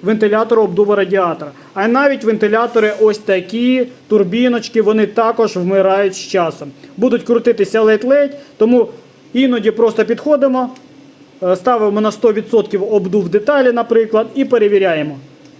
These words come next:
Якщо легко зупиняється вентилятор, значить все, міняємо його. Те ж саме стосується і вентиляторів радіатора, ось ці. На цьому та на тому директі.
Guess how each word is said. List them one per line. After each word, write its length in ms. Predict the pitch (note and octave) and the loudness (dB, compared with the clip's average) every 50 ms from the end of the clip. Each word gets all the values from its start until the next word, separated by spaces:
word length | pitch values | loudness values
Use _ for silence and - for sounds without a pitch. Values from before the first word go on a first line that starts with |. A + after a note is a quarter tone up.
| - - | -6 -2
Якщо 320 | G3+ A#3 A#3 A3+ - C4+ B3+ | 0 0 0 2 2 2 2
легко 320 | B3 B3 A#3+ A#3+ A#3+ A#3 | 2 0 0 0 0 0
зупиняється 640 | G3+ G#3+ A3+ A3 A#3+ A#3+ A#3 A3+ A3 G3+ G3 - A3 | 0 0 0 0 0 0 0 0 0 0 0 0 -2
вентилятор, 520 | A3+ A3 A3 B3 B3+ C4+ C4+ C4 B3+ A3 F#3+ | -2 0 0 0 0 0 0 0 0 -2 -2
значить 360 | F3+ G3 G3+ F#3+ - G#3+ G#3 | -2 -4 -4 -4 -4 -6 -6
все, 260 | - - G#3 G3+ F#3 | -6 -4 -2 0 0
міняємо 560 | F3+ F#3 G3 G3+ G3 F3+ D#3+ D3+ D3 D3 C#3+ | 0 0 -2 -2 0 -2 -2 -2 -4 -4 -6
його. 240 | C#3 C3+ C3 C#3 C3+ C3 - - - - - - - - - - | -6 -8 -10 -12 -14 -16 -18 -20 -20 -20 -20 -20 -20 -20 -6 -2
Те 120 | A#3+ A#3 | -2 -2
ж 60 | A3 - | 0 0
саме 260 | C#4 C#4 C4 B3 A3+ | -2 0 0 0 -2
стосується 760 | - - G#3 F3+ G3 - A#3+ A#3 A#3 - A#3 - G#3 F#3+ G3 - B3+ | -2 -4 -4 -4 -4 -2 -2 -2 -2 -2 -2 -2 -2 -2 -4 -4 -4
і 200 | A#3+ B3+ A#3+ A3+ - - - - - - - - | -2 -2 -2 -2 -4 -10 -20 -20 -20 -20 -8 -4
вентиляторів 720 | F3 G#3 G#3 A3 G#3 G#3+ A#3 A3+ A3 A3 A3 G#3 G#3 F#3+ G3 - - | -4 -2 0 0 0 0 0 -2 -2 0 0 0 0 0 -2 -4 -6
радіатора, 760 | F#3 F#3 G#3 G3+ F#3 E3 G3+ G3 F#3 E3+ D#3 - D3 D3+ D#3+ | -4 -2 -2 -2 -2 -2 0 0 0 -2 -4 -6 -6 -4 -2
ось 200 | E3+ E3+ E3+ - | -2 -2 -2 -6
ці. 280 | - - E3 D3+ C#3 - - - _ - - - - - _ - - - - F#3 | -10 -12 -10 -10 -10 -12 -16 -20 _ -20 -20 -20 -20 -20 _ -20 -20 -18 -10 -6
На 140 | F#3 F#3+ | -4 -4
цьому 480 | F#3 - D#4 E4 D#4 C4 A3+ G#3 F#3 F#3 F3 F3+ | -2 -2 -2 0 0 0 0 0 -2 -4 -4 -4
та 360 | A3 A#3+ C4 A#3 G#3+ G3 F#3+ | -4 -2 -2 -2 -2 -2 -4
на 140 | F#3 F#3+ F#3+ | -4 -4 -4
тому 360 | F#3+ - G#3 G#3 G3+ F#3+ F3 - - - - - - | -2 -2 -2 -2 -2 -2 -4 -6 -10 -16 -18 -14 -8
директі. 500 | D#3+ F3+ G3 F#3 E3 D3+ C#3 - - | -6 -4 -4 -4 -6 -6 -10 -14 -20